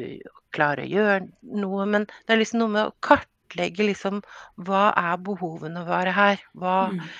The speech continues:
Speaker 1: fordi at, eh, da har det mye, mye lettere å spørre om hjelp.
Speaker 2: Mm, mhm.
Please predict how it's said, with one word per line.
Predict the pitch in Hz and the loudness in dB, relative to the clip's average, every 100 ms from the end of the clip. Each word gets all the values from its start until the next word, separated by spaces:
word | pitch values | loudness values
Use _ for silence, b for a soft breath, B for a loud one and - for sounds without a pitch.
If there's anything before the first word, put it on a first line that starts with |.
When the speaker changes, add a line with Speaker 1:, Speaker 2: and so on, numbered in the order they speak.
| B B B B _ | B B B B _
Speaker 1:
fordi | - 220 202 | -6 -2 0
at, | 196 190 - | 0 -2 -6
eh, | 196 190 190 190 180 | -6 -4 -4 -4 -6
da | 180 | -4
har | 185 | -4
det | 190 202 | -2 -4
mye, | 196 175 170 | -4 -6 -8
mye | 185 170 175 | -8 -6 -6
lettere | - - - 151 | -8 -12 -8 -8
å | - 156 | -8 -12
spørre | - 190 175 - | -8 -6 -4 -6
om | - | -6
hjelp. | - - - - - - _ _ _ - | -8 -8 -10 -14 -20 -20 _ _ _ -8
Speaker 2:
Mm, | 226 185 180 _ _ _ - | -6 -6 -12 _ _ _ -4
mhm. | 247 214 202 | -2 -2 -6